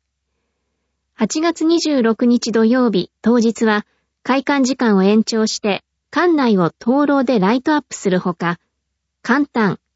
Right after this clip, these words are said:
スズムシなどの鳴く虫を展示します。美しい虫の音のコーラスに耳を傾けながら、夜の美術館をお楽しみください。八月二十六日土曜日、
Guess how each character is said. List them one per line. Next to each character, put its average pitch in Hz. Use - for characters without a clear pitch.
ス 220
ズ 294
ム 359
シ 277
な 240
ど 220
の 180
鳴 208
く 302
虫 302
を 262
展 202
示 180
し 185
ま 165
す。 -
美 -
し 339
い 302
虫 214
の 320
音 311
の 294
コ 294
ー 285
ラ 254
ス 226
に 190
耳 214
を 254
傾 226
け 240
な 226
が 196
ら、 175
夜 320
の 233
美 143
術 247
館 254
を 190
お 190
楽 196
し 202
み 190
く -
だ 190
さ 190
い。 -
八 220
月 330
二 320
十 269
六 214
日 226
土 220
曜 240
日、 175